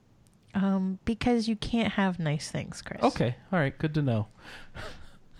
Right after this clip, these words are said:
Speaker 2: What was I thinking? <sighs> Are you sure it won't overlap?
Speaker 1: Yeah.
Speaker 2: You sure there's no way the four K mode can go up? You don't know.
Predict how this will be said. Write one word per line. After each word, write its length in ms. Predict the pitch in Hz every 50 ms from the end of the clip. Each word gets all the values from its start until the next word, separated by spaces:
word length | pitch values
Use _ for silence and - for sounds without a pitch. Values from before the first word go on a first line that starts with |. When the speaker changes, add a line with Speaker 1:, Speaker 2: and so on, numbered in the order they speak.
| - - _ - - - -
Speaker 2:
What 180 | - - 175 -
was 260 | 180 165 165 - -
I 80 | - 160
thinking? 540 | - - - 170 156 - - - 156 - - - - - - - - - - 240 - - - - - - - - - - - - - - - - - - - - - - - - - - - - - - - - - - -
<sighs> 0 |
Are 1000 | 208 202 196 202 196 196 190 190 190 185 180 180 170 165 170 165 170 175 170 156 - - - - - - - - - - - _ - - _ - _ _ _ _ _ _ _ _ _ _ _ _ _ _ _ _ _ _ _ _ _ _ _ _ _ _ _ _ - - - - - _ - _ _ - - - _ - - - 185
you 80 | 208 208
sure 220 | - - 262 277
it 40 | 285
won't 180 | 294 294 294
overlap? 480 | 285 294 294 302 302 302 311 320 311 - - - - - _ _
Speaker 1:
Yeah. 200 | 226 208 202 185 - - - - - -
Speaker 2:
You 80 | - 175
sure 240 | - - - 208 220
there's 160 | 226 202 165
no 120 | 180 190
way 100 | 196 196
the 80 | 185 180
four 200 | - - 185 185
K 160 | - - 185
mode 240 | 180 180 175 175 170
can 140 | - 165 160
go 120 | 160 160
up? 100 | 160 160 - -
You 160 | 180 180 214
don't 160 | 214 185 143
know. 240 | 123 120 113 117 123